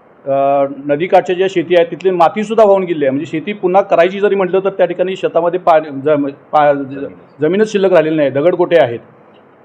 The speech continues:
या संकटग्रस्त काळामध्ये शेतकऱ्यांना मदत करणं अगदी, अ, आमचा उद्देश आहे की त्याच्यामध्ये जी गरज आहे, मदत आहे, ती त्या प्रत्यक्ष शेतकऱ्यापर्यंत पोहोचली पाहिजे.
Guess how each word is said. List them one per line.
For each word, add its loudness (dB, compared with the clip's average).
या 4
संकटग्रस्त -4
काळामध्ये 0
शेतकऱ्यांना -2
मदत 0
करणं 2
अगदी, -2
अ, -4
आमचा 2
उद्देश 0
आहे 4
की -8
त्याच्यामध्ये 0
जी -6
गरज 2
आहे, 2
मदत -2
आहे, 2
ती -10
त्या 4
प्रत्यक्ष -4
शेतकऱ्यापर्यंत 0
पोहोचली 2
पाहिजे. 0